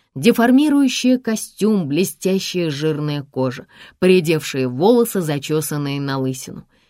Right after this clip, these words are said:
Не то чтобы воплощение здоровья. Загорелый мужчина, сидевший в центре, одетый в костюм стального цвета, строптиво глянул прямо в глаза Рикарда. Потом издевательски ухмыльнулся.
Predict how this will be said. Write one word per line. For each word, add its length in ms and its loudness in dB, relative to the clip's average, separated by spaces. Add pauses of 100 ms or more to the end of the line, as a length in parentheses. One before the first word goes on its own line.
(140)
Не 160 2
то 180 2
чтобы 280 -2
воплощение 760 -4
здоровья. 560 -8 (320)
Загорелый 600 0
мужчина, 540 -6
сидевший 600 -4
в 100 -12
центре, 460 -4
одетый 340 -4
в 80 -12
костюм 520 -6
стального 560 -4
цвета, 500 -4 (400)
строптиво 720 0
глянул 420 -2
прямо 480 0
в 60 -8
глаза 400 -2
Рикарда. 500 -6 (380)
Потом 400 4
издевательски 760 -2
ухмыльнулся. 800 -4